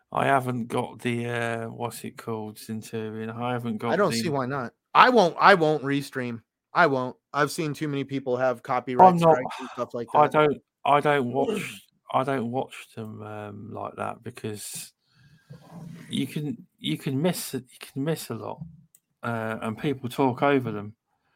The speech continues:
Speaker 2: That
Speaker 1: But
Speaker 2: too, yep.
Speaker 1: everyone's doing it. Um, but I'll watch it after. I will. Oh no, so I'll watch it first, and then I'll do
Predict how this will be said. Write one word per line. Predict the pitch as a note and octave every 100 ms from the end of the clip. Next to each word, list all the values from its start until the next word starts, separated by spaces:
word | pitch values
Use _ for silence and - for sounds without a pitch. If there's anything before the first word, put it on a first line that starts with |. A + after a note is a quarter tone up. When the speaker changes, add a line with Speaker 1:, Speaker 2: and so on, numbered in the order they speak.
| _ _ _
Speaker 2:
That | D#3 D3
Speaker 1:
But | C#3
Speaker 2:
too, | D3 C3
yep. | B2 C#3 - _ _ -
Speaker 1:
everyone's | D3+ D#3 D3+ C#3+ B2+
doing | C#3 C3 F#2+
it. | D2+ - _ _ _ _ _ _ _ _ _ _ _ _ -
Um, | A#2+ A#2 A2 G#2 G2+ G#2+ - _ _ _ _ _ _ - G2+ _
but | A#2+ G#2+ - _ _ _ _ -
I'll | B2+ B2
watch | A#2 A#2+ -
it | A2+
after. | A#2+ A2+ - A2 A2 - _ _ -
I | G#2+
will. | G#2 G#2 A2+ - _ _ C3+
Oh | C3+
no, | C3+ G2+
so | C3
I'll | B2 C3+ C#3+
watch | D3 D3 -
it | C#3+ C3+
first, | - C3+ E2+ G#2+ -
and | A2+
then | A2+
I'll | A#2 A2 A#2+
do | A#2+ A2+